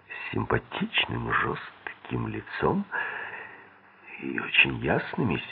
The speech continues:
серо-голубыми глазами, которые скептически наблюдали за ней.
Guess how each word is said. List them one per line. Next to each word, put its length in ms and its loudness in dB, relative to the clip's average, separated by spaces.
серо-голубыми 680 2
глазами, 540 4
которые 460 2
скептически 960 0
наблюдали 640 2
за 100 2
ней. 420 -4